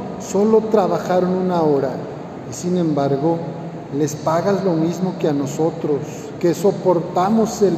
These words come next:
peso del día y del calor?". Pero él respondió a uno de ellos: "Amigo, yo no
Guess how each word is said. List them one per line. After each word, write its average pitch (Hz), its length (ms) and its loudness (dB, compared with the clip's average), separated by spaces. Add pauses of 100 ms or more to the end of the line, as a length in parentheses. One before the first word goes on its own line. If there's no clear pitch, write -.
(160)
peso 214 360 6
del 190 220 4
día 151 360 4 (500)
y 147 40 -4
del 139 220 0
calor?". 151 420 2 (1800)
Pero 165 500 6 (200)
él 196 380 6 (280)
respondió 160 1120 4 (640)
a 139 140 2
uno 170 380 4
de 143 120 6 (100)
ellos: 131 200 -4 (2000)
"Amigo, 151 360 4 (920)
yo 196 200 4
no 233 140 4